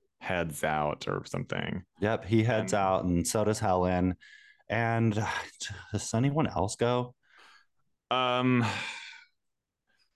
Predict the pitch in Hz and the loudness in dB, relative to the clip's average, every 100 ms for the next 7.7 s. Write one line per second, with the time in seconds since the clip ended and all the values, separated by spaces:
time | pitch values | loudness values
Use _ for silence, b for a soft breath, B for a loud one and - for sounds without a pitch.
0 | _ 120 135 131 131 117 113 101 95 87 | _ 2 4 2 2 2 0 0 0 2
1 | 82 78 80 - _ B - 135 147 139 | 2 2 -2 -6 _ B -2 2 4 4
2 | 131 113 113 107 101 80 107 101 - - | 2 2 2 0 0 0 0 -2 -6 -2
3 | 107 98 95 95 - _ - 104 101 98 | -2 0 -2 -6 -10 _ -4 0 0 2
4 | 98 95 - _ _ _ - 107 117 113 | 0 -2 -6 _ _ _ -2 0 0 0
5 | 113 117 123 123 - _ 113 127 117 117 | 2 2 0 -4 -16 _ 0 2 2 0
6 | 110 107 107 101 95 90 87 - 98 98 | 2 2 0 0 0 -4 -8 -4 0 0
7 | 90 92 90 87 90 87 | 0 0 2 0 -2 -6